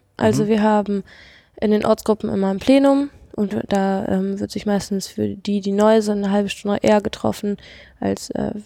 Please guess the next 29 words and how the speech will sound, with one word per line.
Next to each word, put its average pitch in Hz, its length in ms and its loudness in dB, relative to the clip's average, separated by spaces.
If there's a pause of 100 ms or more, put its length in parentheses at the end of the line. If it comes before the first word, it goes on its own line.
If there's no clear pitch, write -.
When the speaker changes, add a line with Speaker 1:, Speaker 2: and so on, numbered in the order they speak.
Speaker 1:
für - 180 -8
die, 196 140 -6
die 196 120 -4
halt 202 100 -6
schon 208 140 -4
länger 254 200 4
dabei 220 320 4
sind, 214 200 -4
um 202 200 -4
halt 196 240 -4
so - 100 -6
eine 190 100 -4
Einführung 214 420 -2
zu 214 140 -6
bekommen. 214 420 2 (920)
Ähm, 226 360 4
genau, 226 220 2
das 208 240 -2
findet 220 260 0
man 208 120 2
dann 202 160 2
immer 208 240 2
auf 208 100 -4
den 208 180 -2
Seiten, 220 640 2
zum - 140 -6
Beispiel - 240 -4
Instagram 208 540 2
oder, 202 340 2